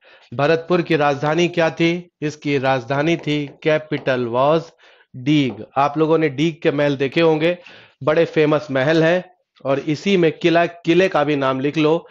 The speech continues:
जो किला बनवाया गया था, जो सबसे स्ट्रॉन्ग किला था भारत का, लोहागढ़। इसको अंग्रेज भी नहीं जीत पाए। इसकी खासियत क्या है किले की?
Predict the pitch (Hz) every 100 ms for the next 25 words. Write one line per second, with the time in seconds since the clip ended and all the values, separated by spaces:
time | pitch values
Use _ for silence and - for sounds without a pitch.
0 | - - _ - 135 165 - 175 185 175
1 | 156 143 143 143 143 160 165 170 147 135
2 | - 185 180 170 147 - 147 139 131 143
3 | 156 151 147 139 147 151 - 156 165 -
4 | - - _ 131 135 160 165 139 151 151
5 | 131 135 104 101 _ - _ 165 160 -
6 | 160 - 147 147 156 180 175 143 156 151
7 | 139 139 156 156 127 139 - - 131 123
8 | 110 - - _ - 147 - 156 - 151
9 | - 170 160 - 170 160 156 160 151 156
10 | 156 165 180